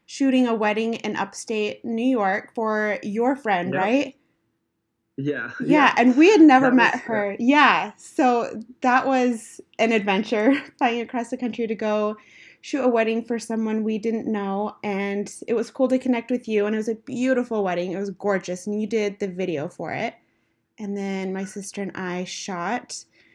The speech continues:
Speaker 1: and it was stunning. So how did you know her? Did you, didn't you guys go to college together or something?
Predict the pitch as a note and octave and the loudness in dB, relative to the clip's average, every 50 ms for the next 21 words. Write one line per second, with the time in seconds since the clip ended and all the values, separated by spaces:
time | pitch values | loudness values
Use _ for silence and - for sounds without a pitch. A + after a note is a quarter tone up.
0 | _ _ _ _ - - G#3 G3+ G#3 G3+ G3+ G3+ G3+ G3+ - G#3 A3 - G#3 G#3 | _ _ _ _ -12 -8 -8 -6 -4 -4 -4 -6 -6 -6 -8 -8 -6 -6 -6 -6
1 | G3+ G#3 - - - - - - - - - G#3 G3 F#3+ F#3 E3 D#3 E3 E3+ F3 | -8 -10 -12 -16 -16 -16 -16 -16 -14 -8 -6 -4 -2 -2 -2 -4 -4 -6 -6 -8
2 | F3 _ _ _ _ _ _ _ _ - - - B3+ B3 B3 B3 - E4 G4 A#4+ | -10 _ _ _ _ _ _ _ _ -10 -2 0 0 2 0 0 2 4 4 6
3 | F#4 C#4 D4+ F4 F#4+ E4 A3+ A3+ - B3 A#3+ F#3+ D#3+ F3 - _ _ _ _ _ | 6 8 8 8 8 6 2 0 0 0 0 0 -2 -4 -8 _ _ _ _ _
4 | _ _ - B3+ B3+ - D#4 D4+ - D4 D4+ C#4+ D#4 D4+ D#4 D4+ D4 D4+ D4 C4 | _ _ -2 0 0 2 0 0 2 2 2 4 4 4 4 2 2 2 0 -2
5 | C4 - - A#3 A3+ A#3 A3+ - - B3 B3 A#3+ B3 A#3+ A#3+ B3 B3+ A#3+ A#3 - | 0 0 0 0 0 0 -2 -4 -2 -2 0 0 0 -2 -2 0 0 -2 0 0
6 | B3 B3 B3+ B3 | 0 0 0 0